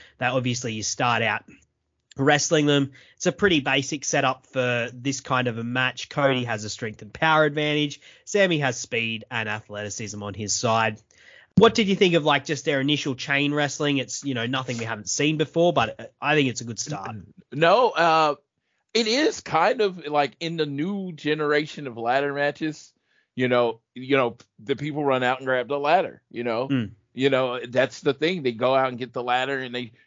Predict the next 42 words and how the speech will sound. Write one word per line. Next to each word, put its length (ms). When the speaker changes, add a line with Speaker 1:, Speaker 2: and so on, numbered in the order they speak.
Speaker 2:
they 100
try 260
to 120
trick 320
the 100
person 400
in 120
it. 140
But, 240
like, 280
if 140
you 80
go 160
back 200
to 120
the 120
original 540
ladder 300
match 320
between, 560
you 120
know, 180
Shawn 420
and, 140
uh, 400
Razor, 640
you 120
know, 180
the, 220
the 180
original, 600
the 120
one 200
Speaker 1:
Well, 100
Speaker 2:
everyone 160
Speaker 1:
Shawn 160
and 100
Speaker 2:
knows 100
Speaker 1:
Bret, 220
Speaker 2:
about. 120
Speaker 1:
actually. 420
Speaker 2:
Or, 160